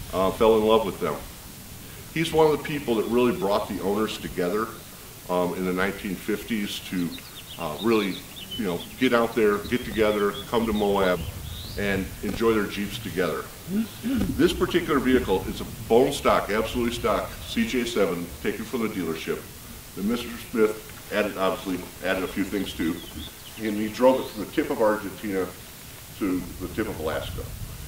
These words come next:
Um, he w-, went through the Darien Gap in thirty days. Um, it's an incredible achievement. Now, he did that not because there was a trophy,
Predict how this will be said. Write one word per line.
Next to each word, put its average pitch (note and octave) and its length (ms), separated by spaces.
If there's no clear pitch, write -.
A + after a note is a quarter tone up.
Um, E2+ 240
he A2 220
w-, - 200
went A#2+ 180
through A#2 200
the F#2 60
Darien G#2+ 360
Gap A2 240
in F2 80
thirty G2 340
days. G2 380
Um, F#2 240
it's G#2 240
an G2+ 100
incredible A2 420
achievement. - 480
Now, G2+ 140
he F3 220
did F3+ 260
that G2+ 240
not B2+ 200
because B2 300
there G2+ 100
was F2+ 100
a F2+ 60
trophy, F2+ 540